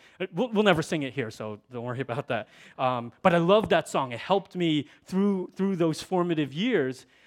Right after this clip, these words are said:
Um, and the song goes like this. I'm not gonna sing it, but the words go, "Oh God, you are my God," and this is from the Psalms,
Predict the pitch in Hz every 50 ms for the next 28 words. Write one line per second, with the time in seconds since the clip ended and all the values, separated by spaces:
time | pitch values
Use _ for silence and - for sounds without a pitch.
0 | _ _ _ - - 143 147 139 143 - - 170 180 180 170 - - 247 247 254
1 | 226 214 214 185 170 165 143 - 135 - 131 147 156 - 156 131 - - 170 135
2 | 127 123 - 120 110 - 123 123 160 170 160 165 143 - - 143 139 135 131 123
3 | - _ _ - 156 147 131 165 170 180 202 208 220 208 214 185 - _ _ _
4 | - 147 160 160 160 165 170 165 151 139 123 123 123 127 - - 127 - 131 117
5 | 110 - - 117 117 117 117